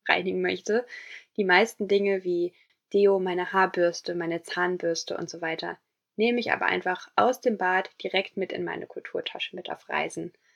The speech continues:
Das spart Verpackungen, unnötige Doppelanschaffung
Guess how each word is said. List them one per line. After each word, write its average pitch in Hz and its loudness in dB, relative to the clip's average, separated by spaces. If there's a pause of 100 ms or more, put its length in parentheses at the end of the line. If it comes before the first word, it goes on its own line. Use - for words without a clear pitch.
(220)
Das 208 2
spart 202 2
Verpackungen, 233 0
unnötige 262 0
Doppelanschaffung 208 -2